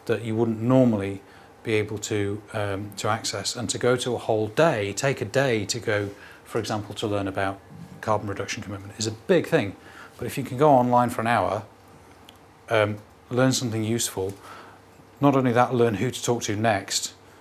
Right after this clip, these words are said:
um, and what you need to do next, and then maybe two months later, come back when you've done some work,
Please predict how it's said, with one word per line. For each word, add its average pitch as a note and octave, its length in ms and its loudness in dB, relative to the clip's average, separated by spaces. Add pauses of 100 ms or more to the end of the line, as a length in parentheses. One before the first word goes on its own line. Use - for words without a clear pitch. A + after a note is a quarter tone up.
(280)
um, G#2+ 400 0
and A2 240 -2
what A#2+ 160 0
you A2 80 -2
need A2 180 -4
to A2+ 100 -6
do A#2+ 160 0
next, G2 360 -4
and A2 100 -2
then A2 100 -2
maybe A#2+ 280 0
two C3+ 180 0
months A#2 240 0
later, A2+ 420 2 (600)
come C3+ 200 2
back A#2 280 4
when A#2+ 120 0
you've A2 140 -2
done C3 220 4
some A#2 180 -2
work, G2 380 -4